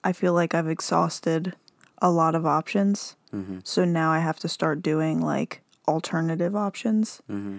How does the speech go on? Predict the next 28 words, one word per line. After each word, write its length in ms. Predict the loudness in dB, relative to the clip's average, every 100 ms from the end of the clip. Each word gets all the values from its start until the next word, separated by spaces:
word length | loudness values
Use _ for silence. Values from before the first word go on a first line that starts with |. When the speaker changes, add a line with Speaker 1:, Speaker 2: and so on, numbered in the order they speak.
| -12 0
Speaker 1:
which 240 | 0 2
is, 160 | 0 0
like, 340 | 0 -2 -8 _ _ _ _ _ _ _ _ _ _ _ _ _ _ _ 4
you 120 | 6
know, 200 | 6 6 6
out 160 | 4
of 100 | 4
insurance 640 | 2 0 2 2 2 0 -2
and 100 | -2
stuff 240 | -2 -2
like 160 | -2 0
that. 240 | 0 0
So 400 | -2 0 0 0 -4
that's 560 | 2 2 2 0 -6 -2
a 80 | -2
difficult 520 | 0 0 0 0 -2
thing 260 | 0 0 0
to 100 | -2
handle 440 | -2 -2 0 0
in 80 | -2
itself, 580 | -2 0 0 0 -4 -20 -12
Speaker 2:
Mm-hmm. 220 | -10 -8 -2
Speaker 1:
considering 600 | -2 0 0 0 0 0
I 120 | -2
am 240 | -2 -2 -2 0
unemployed. 680 | 0 0 0 0 0 -2 -8 _ _ -20 -20 -20 -20 -20 -12
Speaker 2:
Mm-hmm. 500 | -4 -2 -2 -4 -2 -2 -4 -20 -20 -20 -20 -20 _ _ 2
Speaker 1:
Um, 480 | 4 4 2 0